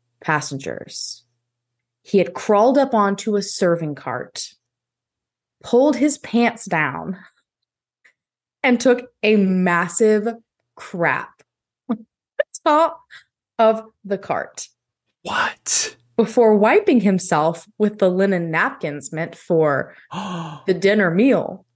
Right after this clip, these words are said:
Speaker 2: What?
Speaker 1: Like, full hind end out toward everybody <laughs> else on the plane.
Speaker 2: Oh my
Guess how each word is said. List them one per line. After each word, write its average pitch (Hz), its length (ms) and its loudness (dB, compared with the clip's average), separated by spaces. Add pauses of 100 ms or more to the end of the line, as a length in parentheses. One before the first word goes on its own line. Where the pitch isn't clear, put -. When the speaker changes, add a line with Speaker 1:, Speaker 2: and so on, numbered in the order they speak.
(680)
Speaker 2:
What? 180 1400 0
Speaker 1:
Like, 240 300 2
full 349 580 0
hind 254 460 0
end 214 300 0
out 170 400 -6
toward 202 380 0
everybody 269 720 0
<laughs> 480 40 6
else 427 320 -2
on 320 140 2
the 294 100 -2
plane. 160 560 -6 (120)
Speaker 2:
Oh 147 280 -6
my 107 360 -8